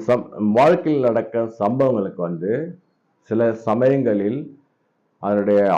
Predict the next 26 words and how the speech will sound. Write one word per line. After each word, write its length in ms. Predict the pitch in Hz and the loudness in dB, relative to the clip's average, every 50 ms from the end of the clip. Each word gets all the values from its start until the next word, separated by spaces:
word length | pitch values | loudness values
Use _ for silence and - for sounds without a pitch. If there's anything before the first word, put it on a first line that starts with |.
| 95 127 | 4 4
ஆணிவேர் 480 | 151 165 160 135 104 101 98 90 85 - - - - _ _ _ _ _ _ _ _ _ _ _ _ _ _ _ _ _ _ _ _ _ 92 | 4 4 4 2 4 2 2 2 0 -2 -8 -18 -20 _ _ _ _ _ _ _ _ _ _ _ _ _ _ _ _ _ _ _ _ _ -8
எங்கேயோ 440 | 95 104 120 127 139 151 151 160 165 170 175 | -6 -4 -2 0 0 2 2 4 4 2 2
இருக்கும், 260 | 165 - - - - - _ _ _ _ - 85 | 0 -4 -8 -12 -14 -18 _ _ _ _ -12 -8
ரொம்ப 200 | 92 104 120 131 139 | -4 -4 -2 0 0
ரொம்ப 200 | 151 156 165 160 156 | 0 0 0 2 2
தூரத்துல 280 | 165 160 160 139 143 131 | 2 0 0 0 -2 -2
இருக்கும், 220 | 127 - - - - - _ _ _ _ _ _ _ _ _ _ - | -2 -4 -8 -16 -20 -20 _ _ _ _ _ _ _ _ _ _ 0
சிலருக்கு 280 | 127 127 123 123 123 - 117 | 2 2 2 2 0 -2 -2
பக்கத்துலயே 340 | 110 - 139 139 156 165 151 | -4 -4 -2 2 2 2 2
இருக்கும், 280 | - - 92 90 95 - - - - _ _ _ | 2 -2 -6 -8 -8 -10 -14 -20 -20 _ _ _
சிலருக்கு 300 | 117 113 120 120 117 120 95 90 | -2 0 0 0 0 -2 -2 0
தூரமா 280 | 104 107 104 101 95 87 | 0 2 2 2 0 -2
இருக்கும். 240 | 80 80 - - _ _ _ _ _ _ _ _ _ _ _ _ _ _ - | -2 -6 -10 -16 _ _ _ _ _ _ _ _ _ _ _ _ _ _ -2
எனக்கு 300 | 117 131 147 139 143 143 127 135 | 0 0 0 2 2 2 4 4
வாழ்க்கையில் 320 | 156 170 175 175 160 151 | 4 4 4 2 2 2
நடந்த 200 | 139 135 123 - - | 2 0 -2 -2 -2
சம்பவங்கள் 420 | 117 117 123 135 131 127 123 117 110 - - 101 | -4 -2 0 0 0 2 0 0 -2 -2 -2 0
பதிமூணு 420 | 104 131 139 156 165 170 160 143 120 117 | 0 2 2 2 2 2 2 2 2 2
வருடங்களாக 560 | 117 117 123 120 120 113 110 110 107 104 92 92 | 2 2 2 0 2 0 0 0 0 0 -2 -2
மண்டையை 320 | 98 113 123 143 147 139 143 - | -4 -2 2 2 2 2 2 0
போட்டு 280 | 117 123 120 120 - 143 175 202 - _ _ _ _ _ _ _ | -2 -4 -4 -4 -6 -10 -10 -10 -14 _ _ _ _ _ _ _
பிச்சுக்கிட்டு 480 | 139 139 139 - 165 151 135 104 - 80 85 107 | -6 -6 -6 -6 -6 -6 -6 -8 -6 -6 -4 -4
என்னவா 320 | 127 139 151 156 160 160 147 | -4 -2 -2 0 0 0 0
இருக்கும், 220 | 123 104 104 104 101 | -2 -4 -6 -6 -4
என்னவா 200 | 104 107 107 104 98 | -2 0 0 0 0
இருக்கும்னு 360 | - - 104 104 107 107 | -2 -4 -6 -6 -6 -6